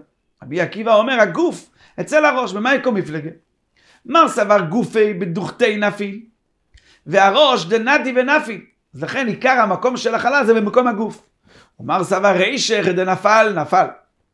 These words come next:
אבל גופי הוא דרייט אזיל. הגוף היה באמצע מרוצה, למרות שהראש כבר נפל, הגוף ממשיך לרוץ. לכן מקום נפילת הגוף זה לא ממש עיקר המקום.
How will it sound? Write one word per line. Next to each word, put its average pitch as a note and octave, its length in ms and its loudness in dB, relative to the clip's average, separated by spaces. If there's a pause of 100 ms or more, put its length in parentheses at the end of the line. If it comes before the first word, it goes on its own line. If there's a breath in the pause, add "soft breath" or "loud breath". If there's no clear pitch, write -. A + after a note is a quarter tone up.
(380 soft breath)
אבל D3 240 -2
גופי A#3 300 -2
הוא A3+ 160 2
דרייט G#3 380 2
אזיל. E3 360 -2 (200)
הגוף F3+ 260 -10
היה G3 100 8
באמצע G3+ 340 -4
מרוצה, F3 440 0 (580)
למרות E3+ 320 -2
שהראש G#3+ 300 0
כבר A3+ 180 -4
נפל, A3 280 0
הגוף G#3 200 -4
ממשיך A#3 300 -8
לרוץ. C4 500 -2
לכן G#3+ 360 -6
מקום B3+ 400 -2
נפילת A3+ 420 -2
הגוף G#3+ 320 -6
זה D#3+ 160 -4
לא C4+ 200 -4
ממש G#3+ 360 -2
עיקר G3 300 0
המקום. D#3 360 -6